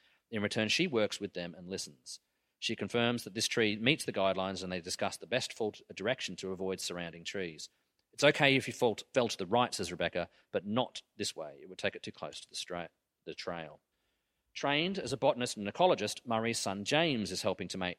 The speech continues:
the Tonewood Company a high-tech operation, customising apps to record information from reconnaissance to cutting. "He could have gone into anything," says Murray, quietly proud, "but has decided to follow in my footsteps."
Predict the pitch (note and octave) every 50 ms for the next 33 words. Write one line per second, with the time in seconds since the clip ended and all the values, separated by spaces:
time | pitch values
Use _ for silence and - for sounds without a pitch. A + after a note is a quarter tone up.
0 | _ _ - F#2 - - - G2 F#2+ F#2+ F#2 F#2 - - F#2 E2+ - F2 F2 E2
1 | C#2 F2+ F2 - F2+ F#2 F#2 - - F#2+ - - - - F2 F2 F#2 F#2 - -
2 | C#2+ _ _ _ - _ - - A2 - - G#2 F#2+ F#2 F#2 F2 F#2 E2+ A2 A#2
3 | - _ - - - - F#2+ F2+ F#2 - G#2 G2+ G2+ F#2+ - G2 F#2+ F#2+ F#2 -
4 | - F#2 - - F#2 F#2 - - - F#2 E2+ - - - - - - - - G2
5 | F2+ D#2+ C#2 _ _ _ _ _ _ _ _ _ _ _ _ - - G#2 - D#3
6 | D#3+ E3+ B2+ C3 B2 A2 A2 - - - D3 E3 E3+ - B2+ G2+ - G#2 F2+ E2
7 | F#2 F2 E2 E2 E2 - - G2 G2 F#2 - F2+ F2+ - F2+ F2 E2+ E2+ F#2 F#2+
8 | - - _ _ _ - - G2+ G2 F2+ - - F2+ - A2+ G#2 G2+ G2+ G2+ -
9 | - - - F#2+ F2+ F2+ F2 E2 E2 D#2+ E2+ - A#2+ - - - - - - -
10 | -